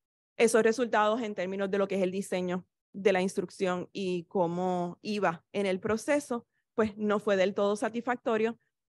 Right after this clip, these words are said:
porque los estudiantes entendían que el proceso por el que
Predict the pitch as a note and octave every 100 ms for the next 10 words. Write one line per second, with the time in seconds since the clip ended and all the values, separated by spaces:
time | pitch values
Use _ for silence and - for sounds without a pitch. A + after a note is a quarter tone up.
0 | - A3 G3 E3+ - _ _ _ - G#3+
1 | G#3+ G#3 - - G3 G3 G#3 A#3 A3 A3+
2 | - A3+ A#3 A#3 B3+ D4 A#3 A3 - A3
3 | F#3 F3+ F#3+ E3+ - G3+ G#3 A3+ G3+ F#3+
4 | - _ - G3 F3 E3 - F3+ E3+